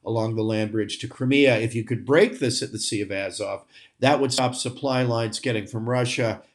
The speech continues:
to Crimea, and this would be a catastrophe for the Russians. So everything should have been focused on disrupting the land bridge in the south. And instead,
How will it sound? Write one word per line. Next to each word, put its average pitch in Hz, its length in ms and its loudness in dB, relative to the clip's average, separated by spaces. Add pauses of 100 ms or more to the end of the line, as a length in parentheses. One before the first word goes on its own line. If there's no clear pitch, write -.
to 110 120 -6
Crimea, 123 760 4 (380)
and 117 160 0
this 117 180 -2
would 110 140 -2
be 104 140 0
a 98 60 -6
catastrophe 104 840 -6
for - 120 -6
the 98 120 -4
Russians. 98 480 -6
So - 260 -4
everything 139 540 4
should 113 200 -4
have 110 80 -2
been 104 120 -8
focused - 540 -4 (280)
on 113 140 -2
disrupting 110 640 0 (220)
the 110 80 2
land 107 340 2
bridge 98 300 -4
in 101 140 -4
the 101 100 0
south. 135 600 4 (380)
And 214 140 6
instead, 135 640 4